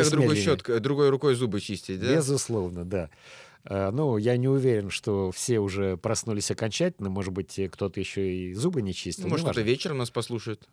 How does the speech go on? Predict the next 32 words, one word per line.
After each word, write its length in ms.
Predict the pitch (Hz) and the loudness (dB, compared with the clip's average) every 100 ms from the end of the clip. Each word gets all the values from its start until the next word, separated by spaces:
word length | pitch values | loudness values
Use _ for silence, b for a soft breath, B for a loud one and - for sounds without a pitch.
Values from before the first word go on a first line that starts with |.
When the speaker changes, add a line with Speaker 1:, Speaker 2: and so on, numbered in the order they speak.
| _ | _
Speaker 1:
Это 220 | 90 87 98 | -10 -6 -4
неважно. 460 | 139 131 76 71 _ b b b b _ - | -4 -4 -6 -12 _ b b b b _ -8
Если 400 | 104 165 - 127 | 0 2 4 4
вы, 200 | 117 117 | 4 4
например, 420 | 104 101 104 98 | 2 -2 0 -2
правша, 520 | - 110 104 - 160 | 0 0 0 0 0
попробуйте 680 | 185 95 - 156 135 110 101 | 2 -2 0 -2 -2 -2 -2
есть, 420 | 98 92 - - | 0 0 -2 -4
э, 260 | 90 87 85 - | -4 -4 -6 -6
левой 340 | 104 131 101 92 | 0 2 2 0
рукой, 480 | 92 - 151 127 117 | -2 -2 0 0 0
неважно, 360 | 135 160 123 117 | 0 0 0 -2
что 180 | - | -2
вы 60 | 101 | -2
будете 340 | 85 82 - 71 | -2 -6 -8 -12
есть, 360 | 67 - - | -12 -14 -16
э, 120 | - - | -18 -10
салаты, 580 | - 135 101 92 82 78 | -2 0 2 0 -2 -4
супы, 680 | - 127 _ - 90 82 - B B - | -2 -2 _ -2 -2 -2 -6 B B -2
горячие 540 | 113 120 104 - 98 | 2 4 2 0 -4
блюда. 420 | 82 87 78 69 b b b b | -2 -6 -6 -12 b b b b
Когда 300 | - 113 135 | -4 2 4
вы 80 | 131 | 4
едите 300 | 131 123 117 | 2 0 -2
другой 280 | 107 110 120 | -2 0 0
рукой, 280 | 135 202 185 | 0 2 0
то 340 | - 107 98 | 2 0 0
ваши 280 | 107 110 110 | -2 -2 -4
движения 360 | 101 117 165 131 | -2 -2 -2 -4
становятся 560 | - 110 110 101 - | -4 -4 -2 -4 -4
менее 340 | 113 110 98 95 | -2 -2 -2 -2
уверенными, 720 | 113 120 190 127 95 78 76 | 0 2 2 2 0 -4 -10